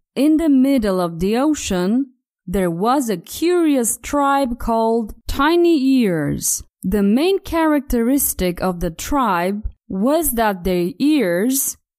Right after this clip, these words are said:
didn't allow them to hear very well. Because of their very small ears, they had trouble understanding each other. However, the people at Tiny Ears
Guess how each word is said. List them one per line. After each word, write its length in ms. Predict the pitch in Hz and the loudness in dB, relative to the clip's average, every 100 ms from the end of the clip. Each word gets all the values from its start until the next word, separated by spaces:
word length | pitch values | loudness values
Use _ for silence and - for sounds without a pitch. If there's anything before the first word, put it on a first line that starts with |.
| - | -2
didn't 300 | 349 339 349 | 0 2 4
allow 420 | 320 277 285 285 | 4 4 2 2
them 340 | 226 214 220 226 | 0 0 0 0
to 200 | 233 220 | -2 -4
hear 340 | - 247 254 | 0 0 0
very 440 | 208 208 208 226 | 0 0 0 0
well. 580 | 247 277 233 160 117 - _ _ _ _ _ | 0 0 0 -2 -4 -10 _ _ _ _ _
Because 520 | 202 254 - 339 392 370 | -2 -2 -4 -2 0 2
of 200 | 302 233 | 2 2
their 180 | 233 | 0
very 420 | 214 190 247 294 294 | 0 0 2 2 2
small 500 | - 226 196 185 - | 2 0 2 0 -2
ears, 760 | - 294 233 165 190 294 - - _ - | 0 2 2 0 -2 -2 -4 -8 _ -6
they 320 | 202 349 370 | 0 2 2
had 320 | 294 269 233 | 2 0 0
trouble 520 | - 277 262 240 262 - | -2 0 0 0 0 0
understanding 1000 | 214 214 196 190 - 247 254 247 190 170 | 0 0 0 0 -2 0 2 2 2 0
each 220 | 160 - | -2 -4
other. 460 | 165 143 123 - _ _ _ _ | -4 -2 -6 -8 _ _ _ _
However, 800 | - 233 311 349 214 196 226 294 | -4 0 2 2 2 0 0 -4
the 180 | 196 220 | -2 -2
people 580 | 214 311 349 - 359 359 | 0 -2 -2 -2 -2 -2
at 280 | - 294 294 | -2 -4 -4
Tiny 540 | - 285 269 247 233 247 302 | -2 2 4 4 2 2 2
Ears 540 | 240 185 233 277 - | 2 0 -2 -2 -4